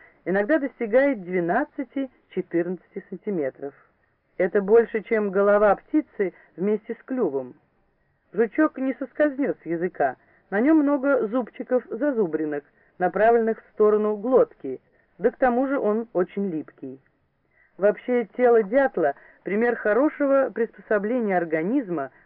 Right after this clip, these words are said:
к условиям существования. Лапки устроены так,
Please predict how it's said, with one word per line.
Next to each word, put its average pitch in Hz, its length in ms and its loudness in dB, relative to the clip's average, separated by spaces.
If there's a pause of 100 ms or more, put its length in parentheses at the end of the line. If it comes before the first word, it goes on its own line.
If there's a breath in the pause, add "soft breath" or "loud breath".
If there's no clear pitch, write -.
к - 40 -6
условиям 196 580 0
существования. 143 960 -6 (420 soft breath)
Лапки 196 500 0
устроены 190 520 0
так, 254 260 0